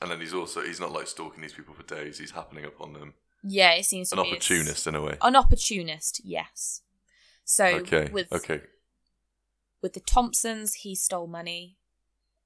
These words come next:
Speaker 2: They were millionaire landowners.
Speaker 1: Mm-hmm.
Speaker 2: Did then burn the house down. He, and with the Dixons, he stumbled across them on the s-, coastal path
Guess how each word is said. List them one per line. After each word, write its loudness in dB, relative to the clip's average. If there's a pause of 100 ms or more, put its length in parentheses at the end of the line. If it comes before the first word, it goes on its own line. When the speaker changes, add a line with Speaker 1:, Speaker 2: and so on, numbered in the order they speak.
(160)
Speaker 2:
They -10
were -4
millionaire -8
landowners. -6 (760)
Speaker 1:
Mm-hmm. -6
Speaker 2:
Did -6
then -10
burn -10
the -20
house -10
down. -14 (880)
He, -10 (340)
and -8
with -16
the -12
Dixons, -2 (200)
he -10
stumbled -4
across -8
them -14
on -18
the -20
s-, -6
coastal -2
path -2